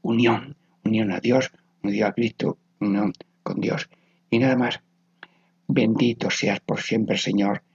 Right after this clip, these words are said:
en la Santa Eucaristía, bendito seas por siempre, Señor, bendice, Señor, a Radio María, a todos los que colaboran en ella, en todos los que colaboran para que la, mm, mm, Radio María esté en todas las provincias españolas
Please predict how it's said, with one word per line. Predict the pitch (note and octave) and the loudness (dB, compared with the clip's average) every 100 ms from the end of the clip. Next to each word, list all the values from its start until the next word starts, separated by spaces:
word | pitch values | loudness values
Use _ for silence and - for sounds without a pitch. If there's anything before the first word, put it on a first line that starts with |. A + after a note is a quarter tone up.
| _ | _
en | - | -4
la | G#2 | 0
Santa | - G#2+ G#2+ G2 | 0 2 2 0
Eucaristía, | G#2 G2 F#2+ - C3 D#3 _ _ _ _ _ _ | 0 -2 0 2 2 0 _ _ _ _ _ _
bendito | - G#2 G2+ A#2 A#2 | -2 0 2 0 0
seas | - G2+ | 0 -2
por | - G#2+ | -2 -2
siempre, | B2+ - | 0 -2
Señor, | - G#2+ A2+ A2+ _ _ _ | -2 0 0 0 _ _ _
bendice, | A2+ A2 C3 B2 - | 0 2 4 4 2
Señor, | - G#2 A2 G2 - _ _ _ | -2 0 2 0 -4 _ _ _
a | G2+ | -2
Radio | A2 G#2 | 0 2
María, | G2 A2+ A#2 A#2+ - | 2 2 0 -4 -6
a | - | -4
todos | - A#2 | 0 0
los | G#2 | 0
que | - | -2
colaboran | - G#2 G#2 G2+ G2 | 0 0 2 2 2
en | A2 | 2
ella, | A#2 B2 - - - | 2 2 -2 -10 -8
en | - | -2
todos | - C3 | 2 2
los | A2+ | 2
que | - B2 - - _ | 2 0 -2 -20 _
colaboran | G#2+ G2+ F#2+ A2+ G#2+ - - - G#2 G2+ | 0 2 2 2 2 0 -6 -4 0 0
para | G#2 A2 | 2 0
que | - A#2 A2 - - | 0 0 0 -2 -6
la, | - A2+ G#2 - _ | 0 2 2 -4 _
mm, | A2 G#2+ G#2 G2 F#2+ _ _ _ - | 0 2 2 0 0 _ _ _ -2
mm, | - - - - - - | 0 2 0 -2 -10 -6
Radio | F#2 B2 G#2+ | 0 2 2
María | G2+ A2 G#2+ | 2 2 0
esté | G2+ A#2+ | 0 2
en | G#2 | 2
todas | G2+ A2 | 2 0
las | G2 - | -2 -4
provincias | G#2+ G2+ A#2 G2+ A2 | -2 2 2 2 -2
españolas | A#2 - G2+ A2+ A2 A2+ | -4 -4 -2 0 0 -2